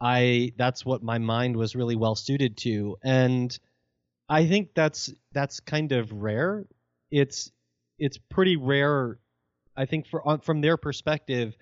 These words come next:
it was pretty rare to come across a student who they could just kind of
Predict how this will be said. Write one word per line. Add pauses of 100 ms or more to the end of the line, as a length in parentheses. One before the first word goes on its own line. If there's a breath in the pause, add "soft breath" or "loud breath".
(360 soft breath)
it
was
pretty
rare
to
come
across
a
student (960)
who
they
could
just
kind
of